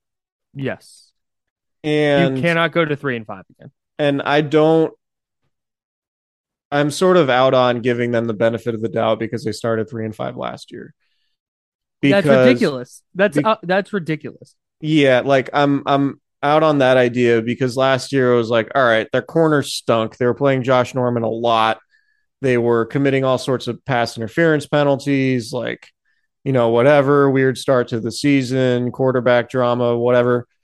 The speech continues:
Speaker 2: Jimmy Garoppolo misses time. You have to throw Trey Lance in there, whatever. The Niners are, as you said, they're loaded right now.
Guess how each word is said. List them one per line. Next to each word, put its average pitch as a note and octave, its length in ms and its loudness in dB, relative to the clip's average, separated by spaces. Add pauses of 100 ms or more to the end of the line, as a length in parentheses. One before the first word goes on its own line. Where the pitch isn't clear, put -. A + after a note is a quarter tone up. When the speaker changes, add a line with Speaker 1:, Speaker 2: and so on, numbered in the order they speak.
(220)
Speaker 2:
Jimmy C#3 240 2
Garoppolo B2+ 400 2
misses A#2+ 280 -4
time. A#2+ 280 0
You A#2 80 0
have A2+ 120 -2
to A#2+ 60 -6
throw A#2+ 200 -2
Trey A#2+ 180 -4
Lance A#2 240 -4
in A#2+ 80 -8
there, A#2 280 -4 (100)
whatever. A#2 440 -2 (880)
The C3+ 100 -4
Niners A#3 340 4
are, E3 180 4
as E3+ 180 2
you G3+ 100 -2
said, E3+ 300 2
they're A#3+ 180 2
loaded D#3+ 520 2
right A2 220 0
now. D#2+ 140 -12